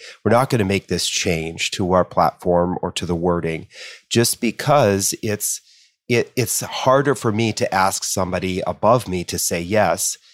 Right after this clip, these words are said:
than it is for me to say no to somebody below me. It's easier for me to just pass that discrimination on down the line."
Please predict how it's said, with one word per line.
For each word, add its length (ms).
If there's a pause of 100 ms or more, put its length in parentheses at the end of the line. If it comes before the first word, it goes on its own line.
(240)
than 200
it 100
is 200
for 160
me 180
to 80
say 240
no 340
to 120
somebody 400
below 400
me. 380
It's 180
easier 300
for 160
me 300
to 120
just 240
pass 300
that 160
discrimination 760
on 300
down 280
the 100
line." 440